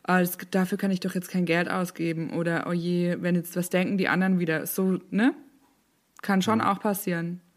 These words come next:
Speaker 1: Und dadurch erlaubst du dir selber auch nicht, die Dinge zu machen, auch wenn das Geld da ist. Es ist ganz oft auch, dass man das Geld eigentlich hat und, ähm, es dann nicht investiert, weil aus diesen Gründen zum Beispiel.
Speaker 2: Mhm.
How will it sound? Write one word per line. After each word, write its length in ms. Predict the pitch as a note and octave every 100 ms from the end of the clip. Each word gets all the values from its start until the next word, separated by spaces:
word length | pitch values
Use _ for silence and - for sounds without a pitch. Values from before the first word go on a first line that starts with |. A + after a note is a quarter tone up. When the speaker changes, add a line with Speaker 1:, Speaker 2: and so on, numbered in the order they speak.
| - - - -
Speaker 1:
Und 120 | F3+
dadurch 280 | F#3+ F#3+ F#3
erlaubst 380 | - F#3 F3+ -
du 40 |
dir 140 | F#3 F3+
selber 320 | F3+ F3 -
auch 160 | F#3 -
nicht, 360 | F#3 - -
die 100 | F#3
Dinge 280 | F3 F3 F3
zu 160 | F3 F3
machen, 400 | E3 E3 E3+ D#3+
auch 180 | - E3+
wenn 100 | E3+
das 160 | E3 -
Geld 260 | D#3+ E3
da 200 | D#3 F3
ist. 300 | - E3+ - _ - - -
Es 80 |
ist 40 | -
ganz 240 | F#3 F3+
oft 260 | - F3+ -
auch, 120 | E3+
dass 220 | E3 -
man 260 | F3 E3+ E3 -
das 160 | D#3+
Geld 280 | - D#3+ -
eigentlich 340 | C#3+ D#3 D#3 F3
hat 300 | F#3+ - -
und, 360 | E3+ E3+ E3 - E3+
ähm, 580 | D#3+ D3+ D#3 - F3 - _ - - - - _ _
es 100 | -
dann 200 | F#3 F3
nicht 160 | F3 -
investiert, 680 | E3+ D#3+ - - F#3+ F#3+ E3+
weil 480 | D#3 D#2 D#2 - - - _ _ _ _ _ _ _ _ _ _ _
aus 180 | - E3
diesen 240 | E3+ D#3+ D#3+
Gründen 380 | - E3+ -
zum 180 | D#3+ D#3
Beispiel. 540 | D3+ D3+ - - - - _ _ _ _ _ A2+
Speaker 2:
Mhm. 260 | A2+ A2+